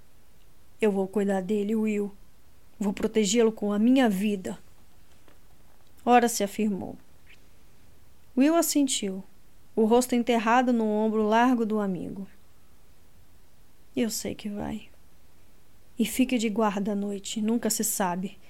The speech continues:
Aquele assassino genovês pode resolver voltar." O arqueiro se soltou do abraço.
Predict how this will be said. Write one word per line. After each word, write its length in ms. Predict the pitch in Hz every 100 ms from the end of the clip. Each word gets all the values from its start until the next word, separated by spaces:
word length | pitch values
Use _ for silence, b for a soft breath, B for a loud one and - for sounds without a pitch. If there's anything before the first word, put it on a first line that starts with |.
| b b b b -
Aquele 280 | 220 220 240
assassino 420 | 220 208 - 208
genovês 500 | 196 208 196 196 196
pode 300 | 196 208 202
resolver 340 | 208 208 208 214
voltar." 500 | 214 208 208 180 - - - - - - - - - - - - - - - - - - - - - - - - - - - - -
O 100 | -
arqueiro 400 | 254 262 - 302
se 140 | 311 269
soltou 460 | - 247 247 220
do 160 | 220 214
abraço. 640 | 202 190 - - - -